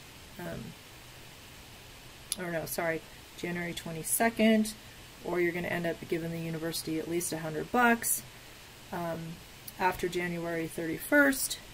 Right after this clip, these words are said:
you start to get a W. So it shows on your transcript that you have withdrawn from the class. Uh, April first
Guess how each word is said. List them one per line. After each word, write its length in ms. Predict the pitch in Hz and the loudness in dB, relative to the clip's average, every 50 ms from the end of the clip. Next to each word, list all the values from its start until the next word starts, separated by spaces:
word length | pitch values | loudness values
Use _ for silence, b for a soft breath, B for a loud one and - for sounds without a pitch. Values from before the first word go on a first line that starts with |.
| - - - - - - - - - - - - - - - - - - - - | -16 -16 -16 -16 -16 -16 -16 -16 -16 -16 -16 -16 -16 -16 -16 -16 -16 -16 -12 -8
you 280 | 190 185 190 190 190 185 | -4 0 2 4 4 2
start 340 | - - - 190 175 170 160 | 2 2 2 2 2 2 0
to 120 | - 180 | -2 0
get 220 | 170 180 170 - | 2 2 2 2
a 180 | - 170 170 170 | 2 2 2 2
W. 560 | 160 - 165 156 160 165 160 156 151 160 160 - - - - | 4 4 4 4 4 4 2 2 2 2 -2 -6 -10 -12 -8
So 320 | - - 170 160 156 156 | -4 0 2 2 2 2
it 100 | - - | 0 0
shows 400 | - - - 175 170 175 175 - | -2 -2 0 0 2 2 2 0
on 180 | - - 170 170 | 0 -2 -2 -2
your 100 | 170 170 | -4 0
transcript 580 | - 233 240 247 240 233 - 233 214 208 - | 2 2 4 4 2 4 6 6 6 6 4
that 120 | 185 165 - | 0 0 2
you 260 | 180 185 175 175 175 | 4 4 4 4 2
have 300 | 175 175 160 160 156 160 | 0 0 0 0 0 -2
withdrawn 1600 | 160 165 156 156 156 - - - - - - - - - - - - - - - - - - - 180 175 170 170 170 170 185 220 | -4 -2 -2 -2 -2 -4 -8 -16 -16 -16 -18 -18 -18 -18 -18 -18 -18 -18 -18 -18 -18 -12 -6 -4 -2 0 0 0 0 0 0 0
from 260 | 269 - - 202 185 175 | 0 0 0 -2 -2 -2
the 80 | 165 | -4
class. 560 | - - 180 170 160 170 233 320 - - - B B B B B B B B B B - - - - | -4 -2 2 4 4 4 4 4 2 0 -4 B B B B B B B B B B -16 -16 -10 -6
Uh, 580 | 175 175 170 170 170 165 165 165 165 160 165 - - - - | -2 0 2 4 4 4 4 4 4 2 0 -2 -6 -8 0
April 400 | - 190 196 196 - - 196 190 | 6 6 6 6 8 6 4 4
first 680 | - - - - 262 262 269 277 269 - - - - - | 4 0 0 2 4 6 6 6 6 4 2 -2 -4 -6